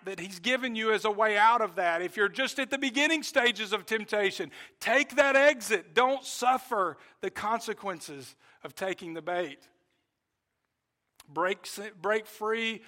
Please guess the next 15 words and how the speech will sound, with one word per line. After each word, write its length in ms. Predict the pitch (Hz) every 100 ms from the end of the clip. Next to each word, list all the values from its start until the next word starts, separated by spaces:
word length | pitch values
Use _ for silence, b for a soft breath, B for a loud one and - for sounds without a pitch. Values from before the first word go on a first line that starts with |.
| B
of 120 | 175 160
sin 320 | - 196 196
through 180 | 175 160
God's 320 | 170 165 -
forgiveness. 480 | 160 143 143 139 -
God 240 | 175 208
is 100 | 185
good. 400 | 170 220 240 202 143 _ _ _ _ _ _ _ _ _ _ _ _ _ _ _ _ _ _ -
The 100 | 143
goodness 400 | 185 226 254 -
of 120 | 196
God 320 | 214 220 220
is 100 | 202
the 120 | 190
key 520 | - - 226 233 226